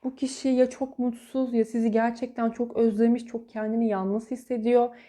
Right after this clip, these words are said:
Etrafında biri olsun olmasın hiç fark etmez. Belki dışarıdan iyi bile gözüküyor olabilir. Yani yanında insanlar var, yalnız olduğunu düşünmüyorum da diyebilirsiniz ama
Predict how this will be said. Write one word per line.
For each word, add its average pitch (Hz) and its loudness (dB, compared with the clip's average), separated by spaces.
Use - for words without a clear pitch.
Etrafında 233 0
biri 233 6
olsun 233 2
olmasın 226 -2
hiç - -20
fark 202 -4
etmez. 202 -10
Belki 220 0
dışarıdan 226 4
iyi 226 0
bile 226 6
gözüküyor 202 -2
olabilir. 202 0
Yani 202 2
yanında 214 4
insanlar 220 0
var, 208 0
yalnız 214 0
olduğunu 208 4
düşünmüyorum 214 -2
da 202 0
diyebilirsiniz 202 0
ama 240 0